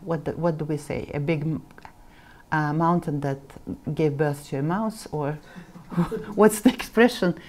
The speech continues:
In a way, we were sli-, I am slightly disappointed,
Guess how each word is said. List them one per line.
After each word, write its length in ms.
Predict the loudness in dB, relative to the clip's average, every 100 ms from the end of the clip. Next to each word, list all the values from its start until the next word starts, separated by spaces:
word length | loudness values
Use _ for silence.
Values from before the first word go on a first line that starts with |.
| -18 -16 -16 -6 8
In 140 | 12
a 100 | 12
way, 380 | 12 12 12 12
we 160 | 12 10
were 260 | 12 10
sli-, 360 | 8 10 10 10
I 160 | 10 12
am 280 | 12 8 2
slightly 360 | 6 6 6
disappointed, 640 | -2 -2 -2 0 -2 -4